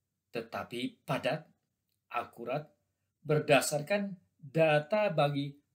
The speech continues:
pembaca menghadapi era krisis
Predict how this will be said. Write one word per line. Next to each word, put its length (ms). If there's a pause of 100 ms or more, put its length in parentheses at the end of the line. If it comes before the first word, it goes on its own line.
(140)
pembaca 640
menghadapi 720 (480)
era 320
krisis 720